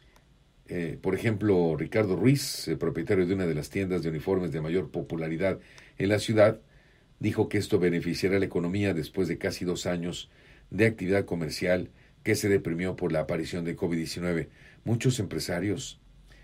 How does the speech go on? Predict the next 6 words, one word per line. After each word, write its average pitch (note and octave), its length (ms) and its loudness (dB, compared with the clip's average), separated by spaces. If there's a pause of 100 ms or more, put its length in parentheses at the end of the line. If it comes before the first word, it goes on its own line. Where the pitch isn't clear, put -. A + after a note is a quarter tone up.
(540)
sobrevivieron, F#2+ 1120 0
otros A2 300 2
más D3 200 2
tuvieron G2 320 -2
que D#2+ 80 -6
cerrar. D2 360 -6